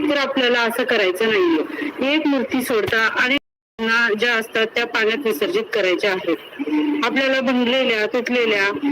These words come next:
खराब झालेल्या मूर्त्या आपल्या देवघरामध्ये कधीही ठेवायच्या नाहीत. त्याचबरोबर मैत्रिणींनो, आपल्या घरामध्ये जर एकच मूर्ती असेल तर ठीक आहे, पण त्या मूर्तीलाही पाठीमागून प्लेन असावं, सपाट असावं,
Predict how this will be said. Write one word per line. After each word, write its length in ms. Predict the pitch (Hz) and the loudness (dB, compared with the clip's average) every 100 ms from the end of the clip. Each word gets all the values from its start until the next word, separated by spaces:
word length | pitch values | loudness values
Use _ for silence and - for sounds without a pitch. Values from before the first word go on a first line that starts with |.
| 294 | -2
खराब 280 | - 254 277 | -2 0 0
झालेल्या 440 | 262 247 226 226 220 | 2 2 2 2 2
मूर्त्या 420 | 226 202 214 208 | 2 0 0 0
आपल्या 260 | 220 220 285 | 0 0 0
देवघरामध्ये 640 | 277 226 208 202 196 196 196 | 2 2 2 2 2 2 0
कधीही 340 | 233 214 220 | 0 2 0
ठेवायच्या 500 | 233 240 180 175 180 | 0 0 2 0 0
नाहीत. 380 | 226 214 165 160 147 - 294 - - - - - - - - - - 370 - - 302 302 | 0 2 2 0 -2 -6 -8 -8 -10 -16 -16 -14 -12 -12 -14 -14 -10 -10 -10 -6 0 0
त्याचबरोबर 540 | 294 294 277 294 277 | 2 2 2 2 2
मैत्रिणींनो, 760 | 262 240 240 240 226 214 202 196 | 2 0 0 0 2 2 2 2
आपल्या 280 | 220 294 269 | 0 0 0
घरामध्ये 500 | 233 233 220 214 214 | 2 2 2 2 0
जर 180 | 208 202 | 0 0
एकच 420 | 208 262 285 277 | 0 0 -2 0
मूर्ती 340 | 254 208 233 | 0 0 0
असेल 360 | 202 202 208 208 | -2 0 0 0
तर 80 | 226 | -2
ठीक 320 | 294 277 294 | 0 -2 -2
आहे, 260 | 180 339 320 _ _ - - | -2 0 -2 _ _ -10 -2
पण 160 | 254 | 0
त्या 120 | 277 | 2
मूर्तीलाही 520 | 277 269 220 247 240 247 | 2 2 0 0 0 -2
पाठीमागून 580 | 240 226 226 208 226 | -2 -2 0 0 0
प्लेन 320 | 220 254 247 240 | 0 0 2 2
असावं, 440 | 208 202 180 165 | 0 0 0 0
सपाट 440 | 185 247 220 226 | 0 -2 -2 -2
असावं, 400 | 220 196 185 160 | -2 0 0 0